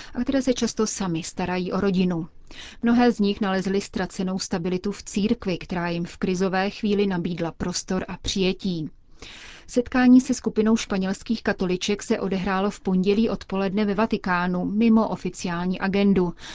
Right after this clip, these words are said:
a trvalo zhruba devadesát pět minut, což se vymyká běžnému časovému rozsahu papežských audiencí. Nevelkou skupinu z diecéze Toledo pozval sám papež, poté co mu tamní arcibiskup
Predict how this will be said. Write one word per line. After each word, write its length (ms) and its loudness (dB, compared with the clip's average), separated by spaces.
a 100 -4
trvalo 340 2
zhruba 340 -2
devadesát 540 -4
pět 260 -4
minut, 400 0
což 220 -4
se 160 4
vymyká 480 0
běžnému 580 -2
časovému 640 -4
rozsahu 460 -4
papežských 640 -6
audiencí. 800 -2
Nevelkou 420 2
skupinu 520 0
z 120 0
diecéze 500 0
Toledo 560 0
pozval 420 0
sám 300 4
papež, 560 -2
poté 380 0
co 180 2
mu 140 6
tamní 340 4
arcibiskup 760 0